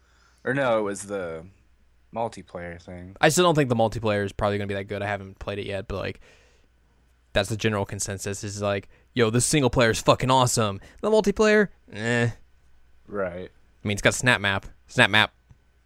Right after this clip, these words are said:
Speaker 1: That's what it was.
Speaker 2: Snap
Speaker 1: They were
Speaker 2: Map.
Speaker 1: making fun of Snap Map.
Speaker 2: Snap Map. I got them Snap Map trophies, though.
Speaker 1: Snap, yeah, dude.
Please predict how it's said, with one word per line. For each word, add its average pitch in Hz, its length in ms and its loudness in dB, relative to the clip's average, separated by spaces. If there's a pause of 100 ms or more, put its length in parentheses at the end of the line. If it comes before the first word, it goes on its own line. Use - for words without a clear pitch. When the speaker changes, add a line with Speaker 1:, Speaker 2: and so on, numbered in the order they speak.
Speaker 1:
That's 131 280 -2
what 110 100 0
it 87 100 -6
was. 85 300 -10
Speaker 2:
Snap 123 140 4
Speaker 1:
They 101 40 -10
were - 20 0
Speaker 2:
Map. 113 160 4
Speaker 1:
making 98 160 -14
fun 90 240 -18
of 87 60 -18
Snap - 340 -14
Map. 80 160 -16
Speaker 2:
Snap 120 160 -2
Map. 117 200 -4 (1200)
I 101 80 -6
got 113 140 0
them 110 120 -6
Snap 120 220 -4
Map 95 180 -6
trophies, 98 340 -6
though. 95 260 -8 (1200)
Speaker 1:
Snap, 113 420 -12
yeah, 120 240 -4
dude. 110 300 -8